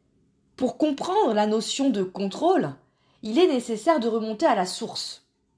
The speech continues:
Ça peut être lié à votre éducation, trop rigide, trop stricte, des parents exigeants, à vos expériences de vie, à vos peurs.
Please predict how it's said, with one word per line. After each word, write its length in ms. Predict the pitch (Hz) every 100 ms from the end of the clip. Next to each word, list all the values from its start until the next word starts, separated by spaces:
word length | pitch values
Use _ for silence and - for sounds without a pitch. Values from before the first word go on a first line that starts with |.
| _ _ _ _ _ _ _ -
Ça 180 | 180
peut 160 | 175 226
être 240 | 214 196
lié 80 | 202
à 80 | 220
votre 260 | 185 185 190
éducation, 800 | 180 196 302 302 247 214 214 - -
trop 240 | - 175
rigide, 640 | 175 247 220 196 208 190 214 _
trop 260 | - 147 240
stricte, 720 | - - 226 214 - - - _
des 100 | 165
parents 360 | 160 165 165 180
exigeants, 800 | 190 202 277 247 208 190 196 _ _ _ _ _ _ _ - -
à 120 | 190
vos 100 | 190
expériences 600 | 185 180 196 190 208 208
de 80 | 294
vie, 420 | 320 240 214 214 _ _ _ _ _ _ -
à 140 | 175 175
vos 200 | 254 277
peurs. 560 | 269 233 220 214 -